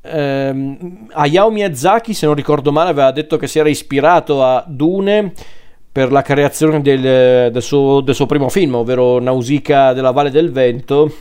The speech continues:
che in effetti anche quello è un racconto che ha molto in comune con Dune, l'idea di fare appunto un racconto a tema ecologico. Ci sono addirittura anche dei vermoni che sono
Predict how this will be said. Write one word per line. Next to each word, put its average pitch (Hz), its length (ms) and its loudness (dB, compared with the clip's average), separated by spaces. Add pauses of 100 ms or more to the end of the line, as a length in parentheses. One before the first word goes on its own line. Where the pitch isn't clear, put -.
(280)
che - 120 2
in 180 160 2
effetti 269 340 0
anche 147 180 -2
quello 220 220 0
è - 20 2
un 151 100 -2
racconto 156 460 -2
che 147 120 0
ha 135 40 4
molto 135 480 0
in 120 120 -4
comune 127 340 -2
con 123 280 -4
Dune, 123 420 0
l'idea 127 680 0 (320)
di - 80 -12
fare 139 160 -2
appunto 139 320 -4
un 139 60 0
racconto 135 1160 0 (360)
a 123 120 -4
tema 135 920 2
ecologico. 135 1300 0
Ci - 140 -12
sono 143 140 0
addirittura 143 320 0
anche 147 240 0
dei 139 160 2
vermoni 143 760 0
che 135 80 -4
sono 135 340 -6